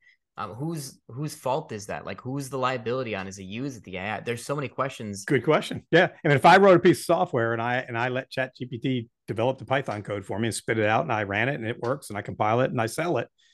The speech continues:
Speaker 2: is it really mine to sell? Do I have the right to do that?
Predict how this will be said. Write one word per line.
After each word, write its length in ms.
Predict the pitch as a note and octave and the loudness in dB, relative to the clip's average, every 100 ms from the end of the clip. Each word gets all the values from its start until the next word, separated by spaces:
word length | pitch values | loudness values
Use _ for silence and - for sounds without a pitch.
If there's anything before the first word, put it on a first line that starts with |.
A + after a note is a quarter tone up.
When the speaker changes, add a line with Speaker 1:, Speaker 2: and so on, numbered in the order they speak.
| _ _ | _ _
Speaker 2:
is 140 | - G#2 | -10 -6
it 60 | G#2 | 0
really 180 | A2+ | 2
mine 260 | A2 A#2 C3 | 2 2 2
to 60 | A2+ | 0
sell? 500 | - C3 G3 G#3 - _ | 0 2 2 -2 -6 _
Do 120 | A2 | -6
I 100 | G#2 | -2
have 160 | A#2 A#2+ | 0 0
the 80 | A#2 | 0
right 200 | B2+ C#3 | 0 -2
to 80 | D3+ | -4
do 180 | C3+ F#3+ | -2 -2
that? 240 | G#2 F2 | -4 -12